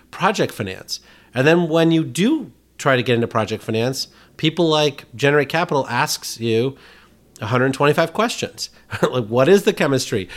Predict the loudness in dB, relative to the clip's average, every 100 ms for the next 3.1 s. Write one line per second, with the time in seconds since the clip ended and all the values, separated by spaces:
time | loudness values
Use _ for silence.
0 | -16 -6 0 0 2 4 4 4 4 4
1 | 2 0 0 -2 -2 -6 -14 -18 -10 -2
2 | -2 0 -2 0 0 0 0 0 2 0
3 | -2